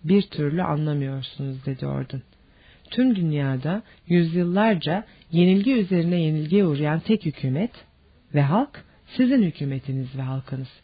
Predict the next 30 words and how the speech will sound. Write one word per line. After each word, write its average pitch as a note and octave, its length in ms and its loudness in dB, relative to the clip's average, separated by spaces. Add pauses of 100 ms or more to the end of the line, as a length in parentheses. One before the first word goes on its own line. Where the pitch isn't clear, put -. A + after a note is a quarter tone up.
(380)
Nedeni G#3 420 4
de C4+ 180 0 (200)
halkı A3 580 0 (140)
hiç D#4+ 140 0 (100)
anlayamamış A#3 760 2
olmanız. C#3 580 -12 (880)
Konuşmasına G#3 680 -2
kısa A3 320 -2
bir E3 60 -2
süre F#3+ 260 -4
ara C#3+ 220 0
verdi. C3 360 -4 (300)
"Bu A#3 120 0
düşünceniz G#3 540 0
işe F#3 200 -6
yaramaz." D3 540 -2
dedi B2+ 140 -6 (100)
sonra. C3+ 300 -6 (200)
"Her B3+ 200 0
şeyden F#3+ 300 0
önce G#3 240 -2
ben A3 120 2
yalnızca A#3 520 0
belediye F#3+ 360 0
başkanıyım. C3+ 520 -2
Ölüm C4 260 2
cezası G3+ 480 0
verme F#3+ 240 0
hakkım D#3+ 340 -4
yok. C#3 280 -6